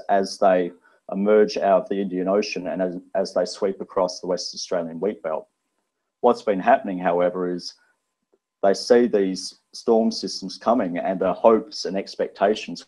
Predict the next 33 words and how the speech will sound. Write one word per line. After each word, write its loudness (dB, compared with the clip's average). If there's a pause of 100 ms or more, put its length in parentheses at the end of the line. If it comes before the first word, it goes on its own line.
rise. 2 (600)
And 0
the -2
closer 4
they 4
get, 6 (180)
the 0
more 6
the 2
hope 2
rises, 2
the 2
expectation 0
rises. -4 (320)
But -2
then 4
right 6
at 0
the 0
end, 0
just -8
before 0 (720)
they 0
arrive, 4
these -6
storm 0
systems -14
will -10
dissipate, -6
break 0
up 0
and -10
disappear. -4